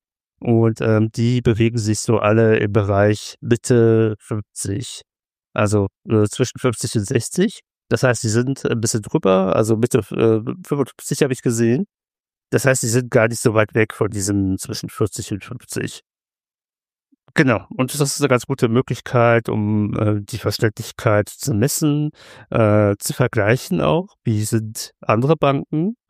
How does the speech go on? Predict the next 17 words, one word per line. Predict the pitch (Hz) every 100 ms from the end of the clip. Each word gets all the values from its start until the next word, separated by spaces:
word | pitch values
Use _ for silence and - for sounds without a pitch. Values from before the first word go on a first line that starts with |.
| -
aufgestellt? | - 143 - 139 - 165 180 135
Also | 107 101
wenn | 101
die | 107 104
Texte | 123 - -
öffentlich | 117 110 117 113
verfügbar | - - 120 - 113
sind, | 104 98
da | 110
kann | 110
ich | 104
die | 117
einfach | 95 101 98 104
rauskopieren | 107 - - 117 113 107
und | 107
dann | 101
gucken, | 92 - - 202